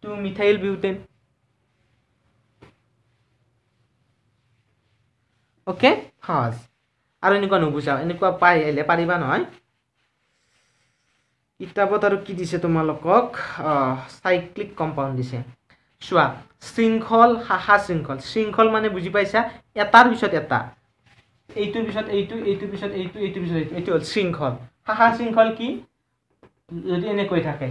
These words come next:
মাজতে এটা কাৰ্বনৰ তলত আৰু এটা আহি গৈছে। তাৰমানে এইটোৰ পিছত এইটো, ইয়াৰ পিছত আকৌ দুটা আছে। বুজি পাইছা? এটাৰ পিছত এটা কৈ থাকিলে সেইটো হ'ব শৃংখল। কিন্তু ইয়াৰ পিছত কি? এইটোৰ পিছত এইটো, ইয়াৰ লগত আৰু দুটা আছে। তাৰমানে কি? এইটো শাখা শৃংখল। এই শাখা শৃংখলৰ নামকৰণটো মই শিকালো এতিয়াই।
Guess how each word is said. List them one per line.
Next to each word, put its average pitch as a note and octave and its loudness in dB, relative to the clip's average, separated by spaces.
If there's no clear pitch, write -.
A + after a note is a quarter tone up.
মাজতে F#3 6
এটা F#3 4
কাৰ্বনৰ F3 2
তলত D#3 0
আৰু D3 2
এটা C3 -4
আহি B2+ -2
গৈছে। B2+ -8
তাৰমানে F3+ 0
এইটোৰ G3 -6
পিছত G3+ -6
এইটো, G3+ -2
ইয়াৰ G3+ 4
পিছত G3+ -4
আকৌ G3 0
দুটা D3+ -2
আছে। C3 -4
বুজি E3+ -6
পাইছা? G#3 2
এটাৰ A3 4
পিছত A3+ 0
এটা A3 2
কৈ G#3 2
থাকিলে A3 0
সেইটো A3 0
হ'ব E3+ 2
শৃংখল। A#3+ 0
কিন্তু A3 -12
ইয়াৰ G#3 2
পিছত G3 -8
কি? E3+ -6
এইটোৰ F3+ -4
পিছত G#3 -6
এইটো, A3+ -6
ইয়াৰ F#3+ 0
লগত F#3 -2
আৰু F#3+ -2
দুটা D3+ -2
আছে। C3 -4
তাৰমানে F3 -2
কি? F3 -4
এইটো E3+ -2
শাখা F3+ 2
শৃংখল। C3 -4
এই C#4+ 4
শাখা A#3+ 2
শৃংখলৰ A#3 0
নামকৰণটো F#3+ 2
মই G3+ 0
শিকালো F#3+ 2
এতিয়াই। F3+ -2